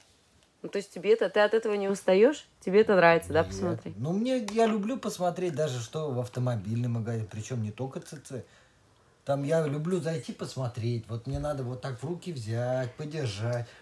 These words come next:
Speaker 2: вот так перевернуть, вот так, взять другой, посмотреть руками, потрогать.
Speaker 1: Серьёзно?
Speaker 2: Да. Я
Speaker 1: Вот
Speaker 2: не знаю,
Speaker 1: Валере
Speaker 2: ну,
Speaker 1: нравится
Speaker 2: ну, мне
Speaker 1: такое.
Speaker 2: прям вот надо именно чётко посмотреть, прочитать.
Speaker 1: Но это с чем связано?
Speaker 2: Ну,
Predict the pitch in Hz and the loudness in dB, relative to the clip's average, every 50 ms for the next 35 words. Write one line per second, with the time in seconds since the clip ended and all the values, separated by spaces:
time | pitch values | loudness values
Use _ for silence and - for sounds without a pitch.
0 | _ - 131 135 - - 139 139 147 151 151 139 - - 143 139 139 139 139 131 | _ -8 -8 -8 -4 0 2 2 4 4 2 0 -2 -6 -6 -4 -4 -4 -4 -4
1 | 135 139 135 117 110 135 147 123 - 127 120 123 131 135 139 139 135 135 127 113 | -4 -4 -4 -4 -4 -4 -6 -6 -4 -2 0 2 2 2 2 2 2 2 0 -2
2 | 110 110 156 165 160 147 165 151 139 120 107 120 135 139 151 147 143 - - 139 | -4 -2 -2 -2 -2 -2 -4 -4 -4 -4 -2 -4 -2 -2 -2 -2 -2 -4 -6 -8
3 | 123 - 139 147 135 135 165 156 139 - 113 120 117 - - 117 113 120 123 127 | -8 -4 -4 -4 -4 -2 -4 -4 -4 -4 -4 -6 -6 -4 -4 -2 0 0 0 0
4 | 117 113 135 139 - - 117 120 123 131 131 127 120 107 110 101 - _ - _ | -2 -2 -2 -4 -2 -4 -4 -4 -2 -2 -2 -2 -4 -4 -6 -8 -10 _ -20 _
5 | _ - - - - 170 180 185 196 196 196 196 185 _ - 90 92 92 92 104 | _ -20 -20 -14 -10 -6 -6 -6 -6 -8 -10 -12 -14 _ -14 -12 -10 -8 -6 -4
6 | 117 123 120 - 101 98 110 202 226 269 - - 240 220 220 220 226 226 208 190 | 0 0 0 0 0 -2 0 0 0 0 2 2 4 6 8 8 8 8 8 8
7 | 185 190 196 202 202 202 - - 113 185 135 143 165 170 170 165 165 156 151 151 | 10 10 10 10 10 6 0 -2 -2 0 0 2 2 2 2 4 2 2 2 0
8 | 139 147 - - 127 147 165 165 165 151 139 143 143 135 123 107 - - 143 143 | -4 -6 -4 -4 -2 -2 -2 -2 -2 -4 -4 -4 -4 -4 -4 -6 -6 -6 -8 -8
9 | - - 120 110 113 107 - 101 101 90 - - 110 113 120 113 - 117 113 110 | -8 -10 -10 -8 -8 -8 -8 -10 -12 -12 -10 -8 -6 -6 -6 -8 -8 -8 -10 -8
10 | 110 - 107 - - - 101 120 123 110 - _ _ _ _ _ _ _ _ - | -8 -10 -12 -12 -8 -6 -4 -4 -4 -6 -8 _ _ _ _ _ _ _ _ -20
11 | _ - - 185 214 233 233 233 - 226 - - - 247 220 214 202 - - 180 | _ -4 2 4 8 8 8 6 4 0 -2 4 4 6 6 6 4 2 2 4
12 | 175 165 160 156 156 160 156 156 156 156 - _ _ _ _ _ _ _ _ _ | 4 4 4 4 0 -4 -6 -6 -8 -10 -12 _ _ _ _ _ _ _ _ _
13 | _ _ _ _ _ _ 90 87 | _ _ _ _ _ _ -16 -14